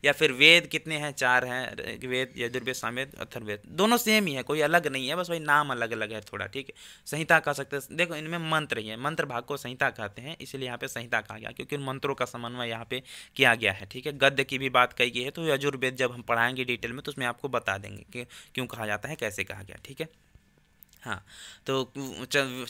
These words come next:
वेद कितने हैं? चार है। चत्वारो वेदा सन्ति, वेद चार हैं, ऋग्वेद, यजुर्वेद, सामवेद, अथर्ववेद। ये भी क्रम आपको याद रखना है, पहले ऋग्वेद आता है सबसे प्राचीन, उसके बाद यजुर्वेद, फिर सामवेद, फिर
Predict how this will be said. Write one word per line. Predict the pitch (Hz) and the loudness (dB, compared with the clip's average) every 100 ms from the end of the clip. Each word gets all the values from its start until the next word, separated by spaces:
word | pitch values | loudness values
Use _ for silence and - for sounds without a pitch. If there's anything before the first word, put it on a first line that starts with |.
| - | -10
वेद | 135 143 - | 4 4 4
कितने | 156 170 | -4 -2
हैं? | 170 | -2
चार | 139 120 107 | 4 4 2
है। | |
चत्वारो | 107 135 - 135 143 | -2 -4 4 6 6
वेदा | 135 117 110 | 4 4 4
सन्ति, | 98 107 107 | 2 -8 -6
वेद | 113 139 151 | 2 2 2
चार | - 113 117 | 2 2 2
हैं, | 135 | -4
ऋग्वेद, | 131 127 123 139 156 - | -4 -6 -2 -2 -2 -8
यजुर्वेद, | 104 117 123 123 147 | -8 -4 -4 -2 -4
सामवेद, | - 123 123 135 117 | 0 0 4 2 2
अथर्ववेद। | - 110 107 104 | -2 -2 -2 -6
ये | 117 139 | -2 -2
भी | 147 | 0
क्रम | 143 139 | 2 4
आपको | 127 127 131 | 2 0 2
याद | 127 131 | 2 2
रखना | 123 127 | -2 0
है, | 131 | -2
पहले | 127 123 120 | -2 -2 -2
ऋग्वेद | 120 123 123 | -2 -2 0
आता | 120 - 117 | 0 -2 -6
है | |
सबसे | 127 127 127 | -6 -8 -6
प्राचीन, | 127 120 - 135 - - - - | -2 -2 -4 -12 -12 -18 -12 -12
उसके | - | -4
बाद | 123 117 120 | 4 4 4
यजुर्वेद, | 120 127 127 139 | 2 0 0 -2
फिर | - | -4
सामवेद, | - 120 117 120 120 | -2 0 2 0 -2
फिर | - 147 | -4 -6